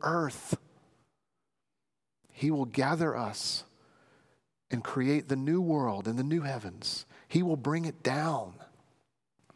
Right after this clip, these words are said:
and his kingdom will be complete.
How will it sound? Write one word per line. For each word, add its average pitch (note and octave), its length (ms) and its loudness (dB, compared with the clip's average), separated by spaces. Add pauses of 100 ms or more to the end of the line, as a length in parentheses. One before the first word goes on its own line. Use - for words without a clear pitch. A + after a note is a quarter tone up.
(1200)
and A2+ 120 0
his A2 140 -2
kingdom A2+ 640 -2 (380)
will A#2 120 -4
be A#2 120 0
complete. - 640 -6